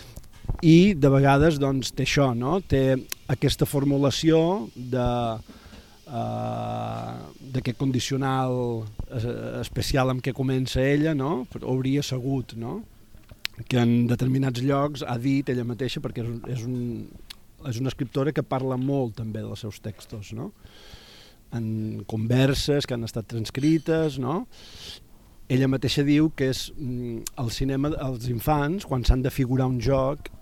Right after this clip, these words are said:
solen utilitzar en francès aquest, aquest, eh, aquest term verbal, no? Que diu, és, ve a ser com el seu cinema, no? La manera com tenen elles de figurar-se un joc,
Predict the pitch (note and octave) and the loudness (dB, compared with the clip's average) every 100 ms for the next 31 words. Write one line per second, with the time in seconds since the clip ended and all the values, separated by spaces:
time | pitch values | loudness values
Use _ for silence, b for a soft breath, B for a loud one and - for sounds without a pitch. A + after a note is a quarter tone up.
0 | A#2+ B2 B2+ A#2+ C3 C3+ B2+ A2+ A#2 A#2+ | -14 -8 -4 -4 -4 -6 -6 -6 -4 -4
1 | - A#2 G#2+ A2 - B2 B2+ D3 - A2+ | -4 -6 -6 -6 -4 -4 -4 -4 -6 -6
2 | - A2 G#2+ - - - A#2+ G#2 G2 G2+ | -6 -6 -8 -8 -14 -6 -4 -4 -10 -10
3 | - - - - A2 G2+ F#2 F2 - A#2 | -12 -14 -14 -10 -10 -8 -10 -10 -12 -8
4 | A2+ C3 A#2 A#2 A2 G#2 G2 A#2+ C3+ A#2 | -6 -4 -2 -2 -2 -4 -4 -6 -4 -4
5 | A2 A2+ - C3 B2+ B2+ C#3 D#3+ D3 C3+ | -4 -6 -8 -6 -4 -4 -6 -6 -6 -6
6 | - B2 C3 A#2+ C3 A#2 G2+ G#2 A2 G#3 | -8 -8 -6 -6 -6 -8 -10 -12 -10 -8
7 | - B2+ C#3 C#3+ C#3+ C3+ C3+ C3+ C3 B2+ | -6 -4 -4 -4 -6 -6 -4 -2 -2 -2
8 | D3 C#3 C3 C3 B2 A2+ - D3+ B B | 0 0 0 0 0 -2 -6 -8 B B
9 | B B - B2+ B2+ A#2 C#3+ C#3 F3 - | B B -8 -2 0 0 0 2 0 -6
10 | - | -16